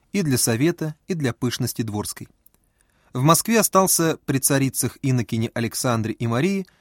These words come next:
юный Федор с боярами Дмитрием Ивановичем Годуновым,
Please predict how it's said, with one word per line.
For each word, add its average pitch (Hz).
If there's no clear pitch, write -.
юный 214
Федор 160
с 120
боярами 131
Дмитрием 120
Ивановичем 113
Годуновым, 135